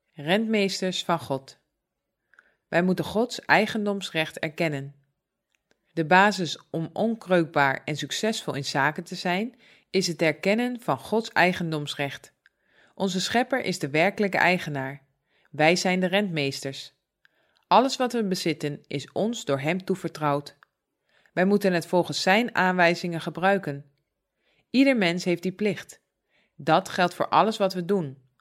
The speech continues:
Of we het nu erkennen of niet, we zijn rentmeesters. We hebben onze talenten en onze bekwaamheden van God gekregen. En we zijn in deze wereld geplaatst om Zijn werk te doen.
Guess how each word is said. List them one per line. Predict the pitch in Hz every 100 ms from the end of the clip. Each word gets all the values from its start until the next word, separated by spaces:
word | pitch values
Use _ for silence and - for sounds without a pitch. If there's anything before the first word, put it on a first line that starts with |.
| _ _ _ _ _
Of | - 185
we | 202
het | 180
nu | 185
erkennen | 151 151 165 220 226
of | 202
niet, | 165 156 156 -
we | -
zijn | 151 175
rentmeesters. | 170 196 170 147 139 - 139 - - _ _ _ _ _ _
We | 185
hebben | 190
onze | 190 180 165
talenten | 156 151 156 196 202 226 -
en | 208 240
onze | 240 247
bekwaamheden | 208 202 165 151 143 143 143 147
van | - 135
God | - 208
gekregen. | - 190 175 175 160 143 139 _ _ _ _ _ _ _
En | 170
we | 180
zijn | 185 175
in | 151
deze | 147 190 226
wereld | 226 220 208 -
geplaatst | 196 156 135 139 - -
om | 147
Zijn | - 175 190
werk | 175 165 165
te | 143
doen. | 143 143